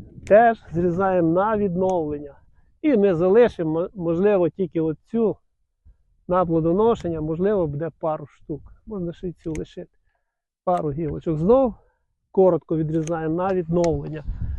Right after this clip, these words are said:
Бачите, скільки ми відрізаємо вверху на відновлення. Ці ще теж ми заберемо гілочки. На відновлення. Далі що ми бачимо? Бачимо прекрасну гілку з плодами, е, потужну, о, але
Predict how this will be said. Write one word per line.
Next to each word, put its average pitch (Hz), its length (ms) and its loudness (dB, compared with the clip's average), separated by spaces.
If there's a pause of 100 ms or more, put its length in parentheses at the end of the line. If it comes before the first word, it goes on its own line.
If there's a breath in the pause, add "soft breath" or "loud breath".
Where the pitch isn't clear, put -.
(100)
Бачите, 226 280 6
скільки - 340 8
ми 196 120 12
відрізаємо 190 500 8
вверху 185 460 8
на 196 160 8
відновлення. 170 680 4 (1080)
Ці - 80 -14
ще - 120 -18 (100)
теж 151 180 -10
ми 147 140 -12
заберемо 185 440 -4
гілочки. 160 460 -6 (880)
На 175 200 4
відновлення. 151 580 0 (520 loud breath)
Далі 254 240 10
що 294 200 8
ми 208 120 6
бачимо? 165 380 -2 (280)
Бачимо 208 420 4
прекрасну 196 560 6
гілку 202 400 4
з - 80 -10
плодами, 202 640 6 (600)
е, 180 200 2
потужну, 233 920 6 (200)
о, 165 320 -2
але 240 380 6